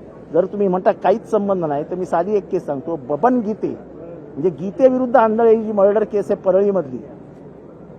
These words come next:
त्याच्यामध्ये इन्स्पेक्टर कोण होता? महाजन.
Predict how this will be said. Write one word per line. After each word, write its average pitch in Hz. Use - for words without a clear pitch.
त्याच्यामध्ये 247
इन्स्पेक्टर 247
कोण 262
होता? 277
महाजन. 196